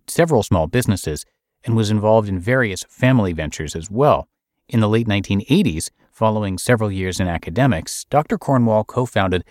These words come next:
Atlantic Behavioral Health Systems in Raleigh, North Carolina,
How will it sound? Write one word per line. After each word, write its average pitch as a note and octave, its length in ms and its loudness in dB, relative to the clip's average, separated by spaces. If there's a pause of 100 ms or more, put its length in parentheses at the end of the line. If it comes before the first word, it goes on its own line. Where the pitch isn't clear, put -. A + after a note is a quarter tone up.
(180)
Atlantic G#2+ 480 0
Behavioral F#2+ 560 0
Health C#3+ 220 2
Systems D#2+ 480 -4
in G#2+ 140 -2
Raleigh, A2 360 2
North F#2 220 -4
Carolina, A2 540 -2